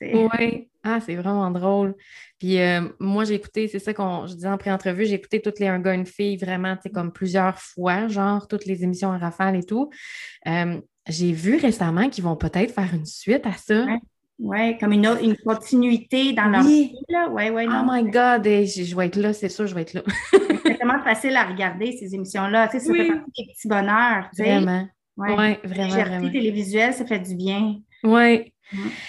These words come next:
Speaker 2: Hey, on est déjà rendu, euh, à la dernière question, Geneviève. Ma dernière question, là, c'est là que c'est le temps de, mais tu sais, t'as sorti plein de pépites d'or, je pense, de, de belles réflexions. Euh, c'est là que c'est le temps de sortir la réponse sage. Ce serait quoi ton,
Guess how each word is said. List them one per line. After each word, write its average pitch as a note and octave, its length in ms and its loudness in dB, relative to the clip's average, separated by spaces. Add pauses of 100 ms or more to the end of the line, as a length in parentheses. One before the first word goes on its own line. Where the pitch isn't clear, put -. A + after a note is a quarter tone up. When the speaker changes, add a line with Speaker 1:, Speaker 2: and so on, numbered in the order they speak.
(180)
Speaker 2:
Hey, D4+ 180 2
on A#3 80 6
est G#3+ 80 6
déjà G#3+ 320 4
rendu, G#3 500 0 (140)
euh, F3 460 0 (240)
à E3+ 120 -4
la E3+ 120 -2
dernière F#3+ 400 0
question, B3+ 400 0
Geneviève. A3+ 720 2 (580)
Ma F#3+ 140 0
dernière A#3 280 2
question, B3+ 460 -2
là, B3 100 0
c'est G#3+ 200 -2
là A3 120 0
que B3 60 -8
c'est G#3 140 -6
le F3+ 100 -6
temps A3 220 -2
de, F3 280 -2
mais G#3+ 140 0
tu F4+ 120 -6
sais, F4+ 40 -10
t'as A3 120 -2
sorti G#3 340 -8
plein B3+ 240 0
de D4 60 0
pépites G#3 340 0
d'or, G3 240 -2
je - 80 -14
pense, G3+ 240 -6
de, F3 180 -4
de E3+ 140 -6
belles G#3 260 -2
réflexions. G#3 640 -2 (480)
Euh, F#3+ 540 -2
c'est G3+ 160 -6
là A3+ 200 0
que A#3+ 60 -14
c'est F#3 120 -8
le F3+ 40 -8
temps F#3 160 -6
de F#3+ 60 -6
sortir F#3 300 -4
la E3+ 100 -2
réponse F3 380 -4
sage. F#3+ 360 0
Ce - 140 -6
serait G#3 180 -4
quoi C#4 180 0
ton, F3 460 -2